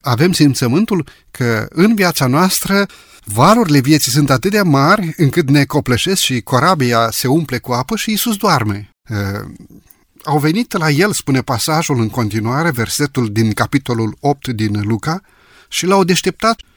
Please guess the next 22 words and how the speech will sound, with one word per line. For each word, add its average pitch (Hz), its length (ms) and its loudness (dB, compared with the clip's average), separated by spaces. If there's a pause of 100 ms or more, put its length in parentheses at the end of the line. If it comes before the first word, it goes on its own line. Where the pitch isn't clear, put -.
(120)
și - 200 -6
i-au 170 220 2
zis: 214 320 0
„Învățătorule, 208 800 2
învățătorule, 196 840 2
pierim.” 233 500 0 (400)
Iisus 139 360 -2
s-a - 240 -4
sculat, 120 420 -4
a 156 60 4
certat 131 340 0
vântul 113 500 0
și 107 220 -4 (140)
valurile 123 560 2
înfuriate, 110 640 -2 (300)
care 185 240 0
s-au 180 200 -2
potolit 175 500 -4
și - 180 -4
s-a 160 160 0
făcut 180 340 -4
liniște. 123 500 -2